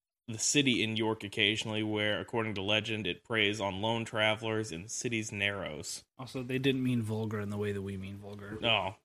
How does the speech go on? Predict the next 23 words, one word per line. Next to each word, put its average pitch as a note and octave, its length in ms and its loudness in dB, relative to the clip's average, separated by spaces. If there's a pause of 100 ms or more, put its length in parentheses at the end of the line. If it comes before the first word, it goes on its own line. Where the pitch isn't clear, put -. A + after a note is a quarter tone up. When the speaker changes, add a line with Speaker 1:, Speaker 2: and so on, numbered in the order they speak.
Speaker 2:
They C3 120 0
just B2 120 0
meant A#2+ 220 0
non-, A2+ 500 2
uh, A#2+ 320 4
apparently B2+ 400 8
in B2 60 6
the A2+ 80 2
Renaissance A#2 480 2
era, G#2+ 340 0
Italian A#2 480 2
thinkers A2 540 0 (400)
started B2 380 6
to A#2+ 40 2
think A#2+ 280 2
that A#2 200 4
their C3+ 260 4
language A#2 460 2
came A2+ 240 0
from A2+ 160 0
a G#2 140 0
corrupted A#2 560 -2
Latin. G#2+ 340 -4